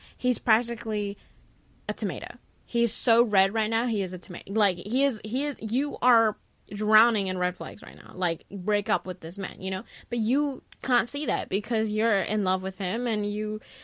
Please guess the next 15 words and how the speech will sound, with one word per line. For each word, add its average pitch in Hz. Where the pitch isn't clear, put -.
you 247
think 247
everything 233
is 220
perfect. -
And 226
it's 233
like, 226
you 262
just 330
can't 359
judge 254
your 220
own 214
situation. 220